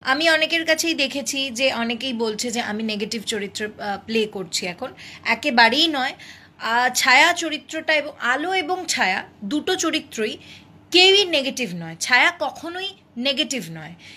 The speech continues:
সে শুধুমাত্র তার দিদিকে অর্থাৎ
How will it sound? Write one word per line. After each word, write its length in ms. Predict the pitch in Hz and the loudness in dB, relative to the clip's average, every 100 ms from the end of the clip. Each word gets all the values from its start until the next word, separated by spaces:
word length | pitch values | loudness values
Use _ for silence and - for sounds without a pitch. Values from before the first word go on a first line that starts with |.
| - | -16
সে 540 | - - - 359 403 440 - - | -2 2 4 6 4 0 -8 -10
শুধুমাত্র 720 | - 330 370 403 403 - 392 | -2 0 2 0 -2 -6 -6
তার 340 | 392 349 254 | 2 2 2
দিদিকে 520 | 214 277 302 202 170 160 - _ | -4 4 4 2 -8 -10 -14 _
অর্থাৎ 420 | 233 240 330 359 | -2 -2 -4 -8